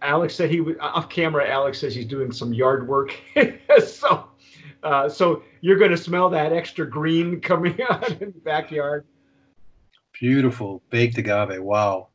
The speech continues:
Speaker 1: Yeah.
Speaker 2: Yeah, that's, that's a beautiful, uh, this is what you expect in a, in a Blanco.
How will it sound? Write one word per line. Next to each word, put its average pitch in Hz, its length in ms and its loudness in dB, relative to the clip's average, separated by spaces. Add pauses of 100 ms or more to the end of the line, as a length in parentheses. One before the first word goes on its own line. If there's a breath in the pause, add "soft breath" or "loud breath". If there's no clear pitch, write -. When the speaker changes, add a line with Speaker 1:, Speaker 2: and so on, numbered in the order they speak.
(200)
Speaker 1:
Yeah. 113 400 -4 (3250 loud breath)
Speaker 2:
Yeah, 107 160 0
that's, 120 260 0
that's 127 260 0
a 120 60 0
beautiful, 113 960 0 (100)
uh, 98 420 -4 (500)
this 135 180 2
is 131 140 -2
what 117 200 4
you 120 80 6
expect 113 540 0
in 110 180 -2
a, 101 400 -4
in 107 120 -2
a 101 100 -2
Blanco. 101 600 -2